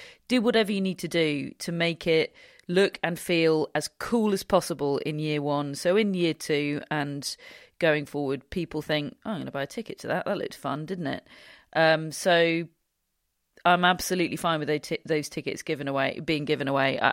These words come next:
I, I, you know, I'm sure the accountant is, is less fine with it, but this is about shop window year one, and then build it, and hopefully, you know, build it and they will come.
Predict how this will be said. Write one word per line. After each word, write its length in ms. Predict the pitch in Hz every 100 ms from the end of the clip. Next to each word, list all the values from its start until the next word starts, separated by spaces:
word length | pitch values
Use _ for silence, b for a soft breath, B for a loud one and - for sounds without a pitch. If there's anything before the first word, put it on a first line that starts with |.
| -
I, 120 | 120 -
I, 300 | 135 127 156 139 _ _ _ _ _ _ -
you 140 | 160
know, 140 | 139 -
I'm 120 | 151
sure 180 | - 160
the 100 | 147
accountant 580 | 143 190 175 - 147 -
is, 220 | 139 -
is 160 | 147 156
less 260 | 170 160
fine 300 | - 147 143
with 140 | 139 139
it, 220 | 131 -
but 260 | 160 151 - B B B B B 156 147 160
this 300 | 190 226 220
is 140 | 180
about 300 | 175 165 -
shop 300 | - 160 -
window 480 | 151 135 135 135 143 - -
year 180 | 151 143
one, 360 | 135 127 139 - _ _ _ _ _ _ _ _ _ _
and 140 | 156 151
then 340 | 147 139 135 - -
build 280 | 156 151 143
it, 160 | 135
and 300 | - 135 135 -
hopefully, 440 | 151 - - 139
you 240 | 135 139 139
know, 180 | 131 131 -
build 220 | 147 143
it 80 | 143
and 120 | 143
they 120 | 139
will 120 | 131 123
come. 360 | 147 123 123